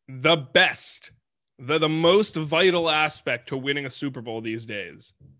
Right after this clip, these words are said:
for most teams, not all teams, seems to be having your young, great rookie quarterback still on his rookie deal.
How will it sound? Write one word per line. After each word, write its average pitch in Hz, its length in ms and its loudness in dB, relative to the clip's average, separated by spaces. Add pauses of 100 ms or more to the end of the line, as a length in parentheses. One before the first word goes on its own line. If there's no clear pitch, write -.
(160)
for 254 160 0
most 277 340 2
teams, 139 300 -10
not 139 180 -6
all 143 140 -4
teams, 113 400 -14 (560)
seems 190 340 -8
to 170 100 -4
be 170 300 0
having 160 480 0
your 135 180 -4
young, 131 420 -2
great 135 360 0
rookie 135 300 -8
quarterback 117 640 -6 (160)
still 160 680 0 (260)
on 139 160 -2
his 139 180 -4
rookie 131 480 -6
deal. 120 460 -2